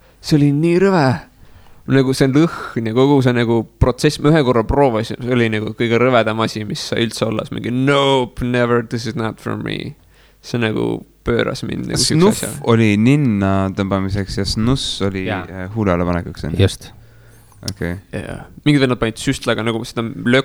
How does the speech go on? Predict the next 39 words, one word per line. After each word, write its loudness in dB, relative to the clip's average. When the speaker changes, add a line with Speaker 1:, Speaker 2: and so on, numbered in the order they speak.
Speaker 1:
lö-, 0
Speaker 3:
Jaa. 4
Speaker 1:
löga 2
lihtsalt. -6
Mit-, -4
nad 2
ei 4
süstinud 0
enda 0
sisse, -2
aga -2
see -2
oli -2
nagu -2
see -2
süstla, -6
süstla -6
sees, -2
vaata, -6
ilma -2
selle -4
terava -2
ees, -8
vaata. -8
Speaker 3:
Aga 4
see 8
oli 4
jumala 6
huvitav. 2
Üks 0
tüüp 2
pani 2
hullult 2
snuusi, 2
minu, 6
äh, 0
see -6
rühmaülem 4
väes 2